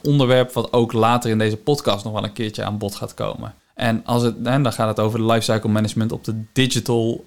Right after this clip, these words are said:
assets. Maar, eh, in het geval, eh, waar Michael het over had, ging het dus over die, eh, productlevenscyclus van fabrieken.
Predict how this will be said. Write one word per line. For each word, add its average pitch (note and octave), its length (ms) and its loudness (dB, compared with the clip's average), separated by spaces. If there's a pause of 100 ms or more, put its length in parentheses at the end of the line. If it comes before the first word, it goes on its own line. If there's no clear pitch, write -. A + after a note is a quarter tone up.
(120)
assets. - 580 -4 (160)
Maar, A#2+ 480 4
eh, A#2+ 280 4
in B2+ 80 4
het A#2+ 100 2
geval, B2+ 520 4
eh, A2+ 180 0
waar A#2 220 4
Michael C#3+ 360 6
het B2 100 2
over B2 280 4
had, A2+ 200 2
ging A#2+ 200 -2
het A2 100 -2
dus A2 160 -4
over G#2 240 0
die, G#2+ 300 0
eh, A2 80 -10 (180)
productlevenscyclus A2 1300 0
van G#2+ 240 -4
fabrieken. G#2+ 540 -2